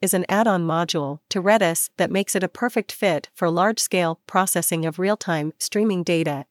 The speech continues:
and dealing with continuous data flow. Redis Stack is used in real-time processing and big data processing. And what is the Enreda Stack and how does it fit into all this?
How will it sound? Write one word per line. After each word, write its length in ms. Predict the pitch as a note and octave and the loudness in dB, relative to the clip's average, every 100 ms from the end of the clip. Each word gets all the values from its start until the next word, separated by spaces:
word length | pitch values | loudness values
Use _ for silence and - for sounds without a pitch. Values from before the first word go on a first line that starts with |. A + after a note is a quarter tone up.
| - | -2
and 140 | F3+ | 0
dealing 320 | G3 A#3 A3+ | 2 2 2
with 160 | F3 - | -2 -4
continuous 600 | F3+ F3 A3 A3 E3 - | -4 -2 0 2 0 0
data 280 | F3 D#3+ D3+ | 0 0 -2
flow. 480 | - D#3 C#3 C#3+ - _ _ _ _ _ _ _ _ - | -4 -4 -4 -8 -14 _ _ _ _ _ _ _ _ 4
Redis 280 | A3+ C4+ | 4 6
Stack 420 | - - E3 E3 - | 2 2 0 0 -4
is 160 | G3 G3+ | -2 2
used 200 | G3+ F#3+ | 2 2
in 140 | F#3 | -2
real-time 460 | F3+ A3 - G3 E3+ | 0 0 0 -2 -2
processing 680 | - E3+ - D#3+ E3 D3 C#3+ - | 0 0 0 -2 -2 -4 -6 -2
and 120 | F3+ | 0
big 200 | G#3 A3 | 0 2
data 240 | F#3 F3+ | 0 0
processing. 720 | - D#3+ D#3 D#3 - D3+ C#3 D3+ _ _ _ _ _ _ _ _ _ | -2 -2 -2 -2 -2 -4 -6 -10 _ _ _ _ _ _ _ _ _
And 160 | A3 G#3 | 2 4
what 140 | C4 | 4
is 120 | D#4 | 4
the 120 | - G#3+ | 2 4
Enreda 420 | F#3+ F#3+ G3 G3 | 4 4 2 0
Stack 420 | - F3 D3 - _ | 0 -2 -2 -8 _
and 140 | F#3+ | -2
how 120 | G3 | 2
does 140 | B3 B3 | 2 2
it 100 | - | -2
fit 200 | - F#3 | 0 0
into 260 | F3+ F#3+ | 0 -2
all 160 | F#3 G3 | 0 0
this? 420 | E3 C#3+ - - | 0 -4 -6 -8